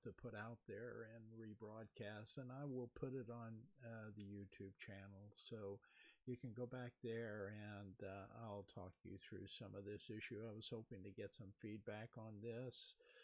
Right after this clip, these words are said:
Um, I've yet to figure out, uh, what in the world, uh,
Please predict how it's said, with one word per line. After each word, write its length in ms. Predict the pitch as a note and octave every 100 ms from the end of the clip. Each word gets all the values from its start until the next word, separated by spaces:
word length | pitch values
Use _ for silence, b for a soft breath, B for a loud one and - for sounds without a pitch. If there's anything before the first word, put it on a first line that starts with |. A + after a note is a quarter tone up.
| B B -
Um, 720 | G#2 G#2 G#2 G#2 G#2+ G#2+ G#2+ G#2+ B2+
I've 400 | A2+ G#2+ G#2 G2
yet 240 | A2 A2+ -
to 60 | G#2
figure 420 | - G2 G2+ G#2
out, 320 | G#2 G#2 - -
uh, 240 | B2 A#2 - - C3 A#2+
what 320 | G#2+ A#2 B2+ A#2
in 160 | A2
the 160 | G2+ G#2 G#2+
world, 560 | G#2+ G#2+ G#2 G2+ G2+ - - A#2
uh, 160 | G#2